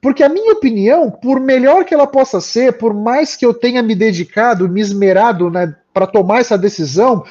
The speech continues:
por mais que eu possa ter estudado muito, eu vou conseguir enxergar o problema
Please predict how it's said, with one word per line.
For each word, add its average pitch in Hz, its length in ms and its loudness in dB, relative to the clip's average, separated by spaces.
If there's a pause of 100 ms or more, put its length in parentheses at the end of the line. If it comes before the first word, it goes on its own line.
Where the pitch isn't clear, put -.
(260)
por 226 220 0
mais 285 340 0
que 277 260 -2
eu 247 180 4
possa 294 340 2
ter 277 120 -2
estudado 269 600 0
muito, 240 560 -4 (580)
eu 302 160 4
vou 359 160 2
conseguir 311 460 0
enxergar 269 540 2
o - 40 0
problema 220 680 0